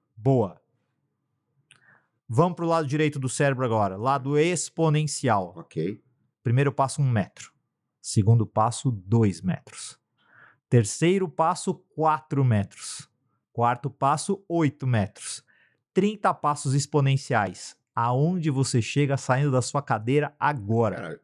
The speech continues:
Speaker 2: eu chego em Sorocaba na minha casa.
Speaker 1: Depois de dar treze voltas no planeta.
Speaker 2: É isso. <laughs> É.
Speaker 1: E é por isso que é difícil prever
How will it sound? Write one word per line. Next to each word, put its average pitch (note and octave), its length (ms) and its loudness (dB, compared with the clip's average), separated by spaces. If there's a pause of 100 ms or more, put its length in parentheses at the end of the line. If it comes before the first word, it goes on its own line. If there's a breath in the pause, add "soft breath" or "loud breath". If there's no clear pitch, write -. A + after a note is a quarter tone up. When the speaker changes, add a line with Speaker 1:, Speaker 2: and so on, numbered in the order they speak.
(100)
Speaker 2:
eu - 120 -12
chego F#2 240 -2
em - 20 2
Sorocaba A#2+ 540 -2
na C3+ 80 0
minha D#3 140 0
casa. E2 400 -10 (600)
Speaker 1:
Depois B2+ 380 -2
de B2 80 -4
dar B2+ 160 0
treze B2+ 380 0
voltas A#2 340 0
no B2 100 0
planeta. A2 460 0
Speaker 2:
É D#2+ 60 -6
isso. - 420 -12 (100)
<laughs> - 1200 -4 (1300 loud breath)
É. F#2+ 360 0 (180)
Speaker 1:
E D#3 140 0
é G#3 80 0
por G3 240 -2
isso G#3+ 440 -2
que - 220 -4
é E3+ 80 2
difícil F3+ 800 0
prever C#3+ 960 0